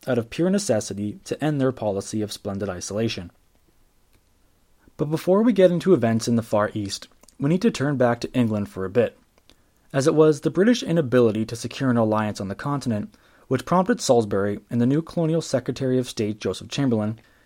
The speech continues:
to begin seeking allies elsewhere, which began the long diplomatic process which would eventually culminate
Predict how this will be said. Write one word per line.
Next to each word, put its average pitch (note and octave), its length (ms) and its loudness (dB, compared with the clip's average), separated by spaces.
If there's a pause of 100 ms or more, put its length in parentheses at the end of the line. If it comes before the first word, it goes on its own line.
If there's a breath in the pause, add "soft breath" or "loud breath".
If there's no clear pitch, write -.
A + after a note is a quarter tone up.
to - 80 -10
begin F3 340 2
seeking E3 320 -6
allies G#2+ 400 -2
elsewhere, F#2 520 -2 (400)
which C3 180 0
began A#2+ 520 0
the A#2 100 2
long A#2+ 320 2
diplomatic C3+ 560 0
process G2 640 -6
which A2+ 160 -8
would G#2+ 120 -2
eventually B2+ 440 0
culminate B2 560 2